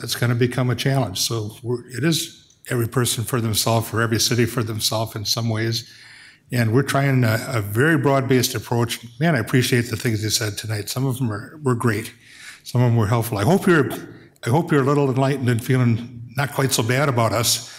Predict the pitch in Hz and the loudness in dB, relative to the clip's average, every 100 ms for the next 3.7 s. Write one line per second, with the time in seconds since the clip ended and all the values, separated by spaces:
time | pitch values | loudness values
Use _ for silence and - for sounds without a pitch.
0 | - - - 123 110 113 123 120 120 117 | -18 -20 -10 -4 -2 -2 0 2 4 4
1 | 127 143 - 120 - 123 117 107 113 113 | 4 0 -2 -4 0 -2 -2 -2 -2 -2
2 | 113 117 127 123 - 120 113 120 131 120 | -2 -2 -2 -4 -8 -6 -6 -6 -8 -8
3 | 113 120 110 113 110 113 | -6 -4 -6 -6 -8 -8